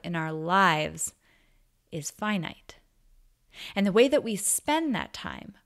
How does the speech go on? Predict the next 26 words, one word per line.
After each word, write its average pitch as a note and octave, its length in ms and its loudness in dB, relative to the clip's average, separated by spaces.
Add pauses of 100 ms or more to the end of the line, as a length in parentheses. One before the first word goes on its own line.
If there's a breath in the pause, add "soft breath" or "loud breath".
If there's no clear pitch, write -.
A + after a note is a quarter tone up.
(200)
who C4 260 2
we C4 240 -2
choose A#3+ 420 -4
to - 140 -6
spend G3 360 -2
it E3 140 -6
with, F#3 420 -4 (200)
what A3 340 0
we A3 140 -4
choose G3+ 420 -4
to F#3 140 -8
spend F3+ 400 -2
it E3+ 260 -2 (260)
doing, E3 520 -4 (760 soft breath)
ultimately, G#3+ 960 4 (1040)
that A3+ 340 8
is G#3+ 220 4
what G3 260 0
will F3+ 200 -2
make F3 360 -2
up F3 360 -4 (1000)
the F#3+ 100 0
context - 760 -4
of F3 140 -4
our E3+ 120 0
life. - 540 -6